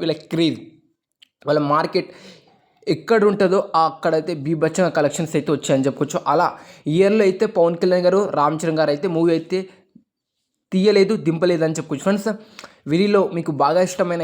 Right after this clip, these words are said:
హీరో ఎవరో కామెంట్ చేయండి. వీళ్ళు నలుగురు ఈ ఇయర్లో అయితే వచ్చిరని చెప్పుకోవచ్చు. అంటే టూ థౌజండ్ ట్వంటీ ఫోర్లో వచ్చి దుమ్ము లేపించారు, మన టాలీవుడ్ని అక్కడికి పోయి తీసుకెళ్ళారు. అల్లు అర్జున్ అని ఇంకా ప్రభాస్ అన్న చెప్పాల్సిన అవసరం లేదు.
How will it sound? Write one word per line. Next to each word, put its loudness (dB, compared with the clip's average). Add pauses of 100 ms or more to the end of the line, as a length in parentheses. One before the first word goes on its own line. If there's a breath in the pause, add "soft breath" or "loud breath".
హీరో 0
ఎవరో 4
కామెంట్ 0
చేయండి. 0 (240 loud breath)
వీళ్ళు 0
నలుగురు 4 (520 loud breath)
ఈ 4
ఇయర్లో 4
అయితే -2
వచ్చిరని -2
చెప్పుకోవచ్చు. -6
అంటే -2
టూ 0
థౌజండ్ 0
ట్వంటీ 2
ఫోర్లో 4
వచ్చి -4 (540 loud breath)
దుమ్ము 2
లేపించారు, 2 (100)
మన 4 (140)
టాలీవుడ్ని 2 (200)
అక్కడికి -2
పోయి 2
తీసుకెళ్ళారు. 0 (240 loud breath)
అల్లు 4
అర్జున్ 0
అని 0
ఇంకా -2 (100)
ప్రభాస్ 0
అన్న -4 (140)
చెప్పాల్సిన 0
అవసరం 2
లేదు. 2